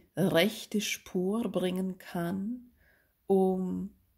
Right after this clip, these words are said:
nicht mehr diese schweren Pfade,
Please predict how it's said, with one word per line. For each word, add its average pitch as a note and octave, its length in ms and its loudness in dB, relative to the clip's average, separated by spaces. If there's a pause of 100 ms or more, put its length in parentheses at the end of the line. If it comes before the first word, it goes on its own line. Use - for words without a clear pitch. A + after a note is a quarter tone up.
(1600)
nicht G3 500 0
mehr G#3+ 200 4
diese E3+ 280 2
schweren G3 840 2
Pfade, F3 680 0